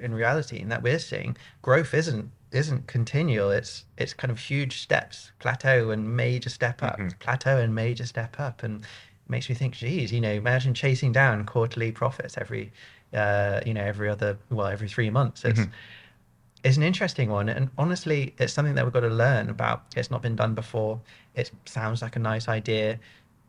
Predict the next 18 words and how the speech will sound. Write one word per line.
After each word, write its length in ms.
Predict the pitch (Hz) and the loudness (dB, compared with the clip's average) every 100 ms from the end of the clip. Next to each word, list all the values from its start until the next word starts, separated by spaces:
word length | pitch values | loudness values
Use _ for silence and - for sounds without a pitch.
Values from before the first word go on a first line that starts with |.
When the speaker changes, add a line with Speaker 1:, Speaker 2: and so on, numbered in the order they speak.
| - | -6
Speaker 1:
You've 140 | 113 | -4
seen 180 | - 110 | -2 0
other 160 | 110 | 0
companies, 720 | 120 120 113 110 107 113 - - _ - | 2 2 2 0 0 -4 -10 -18 _ -6
like, 200 | 117 110 | -4 -2
fighting 380 | - 120 120 120 | 2 2 4 4
back 280 | 110 117 - | 6 6 4
from 220 | - 135 | -2 0
being 240 | 135 135 | 2 2
pub-, 320 | 135 143 139 - | 4 4 2 2
public 420 | 143 139 139 139 | 2 4 2 2
and 160 | 123 | 0
to 280 | - 139 120 120 | 2 2 2 2
gaining 260 | 127 127 123 | 2 4 2
control. 480 | 139 127 127 123 113 | 0 2 4 4 2
Speaker 2:
Yeah. 120 | 95 - - - | -4 -10 -10 0
Speaker 1:
Um, 480 | 107 107 107 107 104 - | 2 2 2 0 -4 -2
yeah, 340 | 117 113 110 | 2 2 0